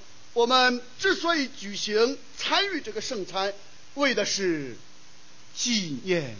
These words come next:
耶稣。在我们基督徒的生命中，我们纪念耶稣，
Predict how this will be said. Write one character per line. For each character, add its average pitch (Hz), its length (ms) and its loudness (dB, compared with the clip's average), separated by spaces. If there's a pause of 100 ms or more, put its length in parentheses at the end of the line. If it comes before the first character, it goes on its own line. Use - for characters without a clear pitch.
耶 127 200 -8
稣。 - 160 -12 (1700)
在 339 140 12
我 311 60 12
们 349 180 6
基 427 120 -2
督 392 120 0
徒 294 160 -6
的 311 100 0
生 403 280 -4
命 359 160 0
中， 311 140 -6
我 277 60 -4
们 320 180 -6 (120)
纪 427 100 -10
念 339 260 2
耶 262 120 2
稣， 262 200 -8